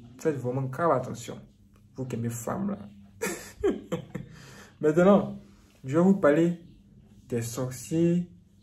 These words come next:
euh, qui sont des, dans le domaine du divertissement.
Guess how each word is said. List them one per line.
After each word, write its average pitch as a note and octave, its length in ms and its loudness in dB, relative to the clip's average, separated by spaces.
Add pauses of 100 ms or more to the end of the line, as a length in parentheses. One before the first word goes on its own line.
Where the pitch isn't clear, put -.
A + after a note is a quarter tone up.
(200)
euh, B2+ 580 2 (920)
qui C3+ 140 -6
sont D#3 340 -2
des, B2 400 -2 (640)
dans B2+ 360 -2 (460)
le C#3 220 -4
domaine C#3+ 340 0
du C3+ 120 -6
divertissement. B2+ 760 -6